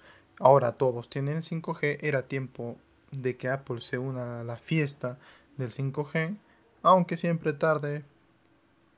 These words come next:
Bueno, es Apple. <laughs> Bueno, tenemos cuatro equipos, empezando del más pequeño al más grande.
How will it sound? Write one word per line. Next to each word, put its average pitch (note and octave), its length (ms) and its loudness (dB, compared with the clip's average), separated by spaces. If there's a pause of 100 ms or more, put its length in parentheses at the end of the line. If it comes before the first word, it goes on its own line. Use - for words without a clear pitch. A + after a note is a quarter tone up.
Bueno, B2 300 -2 (180)
es A#2+ 120 -4
Apple. A#2 300 2 (460)
<laughs> B2+ 100 -8 (560)
Bueno, D#3+ 300 6 (160)
tenemos D#3 340 2
cuatro D#3 260 4
equipos, D#3 560 -2 (640)
empezando C#3+ 600 0
del B2+ 180 -6
más C#3+ 320 2
pequeño B2+ 560 -2
al C3+ 120 -2
más C#3 340 -2
grande. A#2+ 600 -2